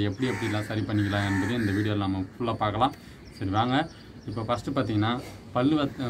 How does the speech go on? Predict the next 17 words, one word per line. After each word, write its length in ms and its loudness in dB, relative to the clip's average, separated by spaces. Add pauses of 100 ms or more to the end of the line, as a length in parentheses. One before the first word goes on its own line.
(120)
பல் 220 6
வளர்க்குறதுக்கு 420 2
வந்து 220 0
எத்தனையோ 300 6
method 380 0
வந்து 220 0
இருக்கு. 240 -2 (880)
அதுல 240 4
வந்து 160 8
பார்த்தீங்கன்னா 440 4
நமக்கு 320 4
வந்து 260 8 (1200)
சாதாரணமா 400 0 (100)
paste 280 -2
வச்சு 200 -2
வளர்க்குறது 420 0
மாதிரி 340 2